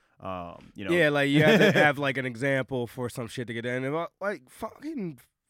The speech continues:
Speaker 2: fentanyl, dog. Like,
Speaker 1: I can't for the
Speaker 2: I
Speaker 1: life of me on a drug, like, trying to put my head in the brain of a drug dealer. I don't, for the life of me, f-,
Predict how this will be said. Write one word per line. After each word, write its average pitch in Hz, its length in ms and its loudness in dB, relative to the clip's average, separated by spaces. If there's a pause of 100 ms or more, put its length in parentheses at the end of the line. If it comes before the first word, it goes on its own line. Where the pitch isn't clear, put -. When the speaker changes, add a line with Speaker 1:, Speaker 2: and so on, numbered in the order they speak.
(180)
Speaker 2:
fentanyl, 87 580 -12
dog. 90 300 -20
Like, 110 360 -12 (800)
Speaker 1:
I 226 100 0
can't - 280 -6
for 294 100 -6
the 226 100 0
Speaker 2:
I 190 60 -2
Speaker 1:
life 196 240 0
of 196 140 -10
me 208 180 -4
on 165 260 -6
a 151 80 -2
drug, 165 500 -8
like, 165 240 -4 (300)
trying 240 220 -6
to 262 60 -6
put 240 160 -4
my 180 160 -2
head 160 260 -4
in 143 180 -6
the 143 80 -6
brain 139 300 -6
of 123 80 -6
a - 20 -6
drug 120 320 -8
dealer. 98 420 -12
I 147 200 -8
don't, 208 260 -10 (140)
for - 160 -14
the 143 60 -10
life 131 320 -6
of 131 80 -10
me, 117 200 -12
f-, 107 60 -16